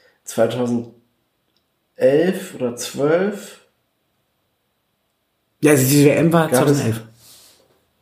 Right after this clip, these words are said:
Speaker 1: zweitausendelf, ne?
Speaker 2: Ja.
Speaker 1: Genau.
Speaker 2: Ja.
Speaker 1: Äh, wo Deutschland gegen Japan verloren hat?
Speaker 2: Ja, und Japan dann am Ende ja wegen Fukushima, äh, oder was das war, auch noch, äh,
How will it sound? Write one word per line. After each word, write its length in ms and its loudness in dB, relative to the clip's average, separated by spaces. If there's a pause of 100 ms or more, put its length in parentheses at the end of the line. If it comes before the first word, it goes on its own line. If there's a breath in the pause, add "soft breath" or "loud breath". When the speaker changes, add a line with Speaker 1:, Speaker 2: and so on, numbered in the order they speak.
(680)
Speaker 1:
zweitausendelf, 760 0
ne? 100 -6
Speaker 2:
Ja. 100 0
Speaker 1:
Genau. 340 -8 (140)
Speaker 2:
Ja. 560 -10
Speaker 1:
Äh, 220 -8 (440)
wo 80 -14
Deutschland 320 -4
gegen 180 -6
Japan 320 -2
verloren 460 -10
hat? 100 -16
Speaker 2:
Ja, 480 4
und 180 0
Japan 300 2
dann 100 -2
am 100 -4
Ende 240 0
ja 240 0
wegen 220 -2
Fukushima, 920 -2
äh, 20 -4
oder 180 -2
was 140 -2
das 180 -8
war, 300 0
auch 100 -8
noch, 420 -6
äh, 360 -4